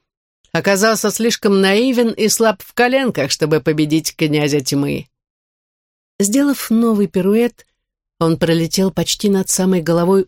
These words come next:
успевшей присесть Нины. «Мерзавец! Скажи мне, где Ческо! Скажи мне это!» Теряя контроль над собой,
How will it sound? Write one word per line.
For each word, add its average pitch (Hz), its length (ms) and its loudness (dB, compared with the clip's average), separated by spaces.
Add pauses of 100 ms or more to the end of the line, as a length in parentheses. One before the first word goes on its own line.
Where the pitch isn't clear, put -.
успевшей - 460 -4
присесть - 520 -2
Нины. 151 420 0 (840)
«Мерзавец! 175 800 0 (480)
Скажи 196 400 0
мне, 202 180 2
где 185 180 0
Ческо! 185 520 -2 (420)
Скажи 254 440 0
мне 233 280 2
это!» 160 320 -4 (920)
Теряя 156 360 0
контроль 147 440 -2
над 156 160 0
собой, 170 520 -2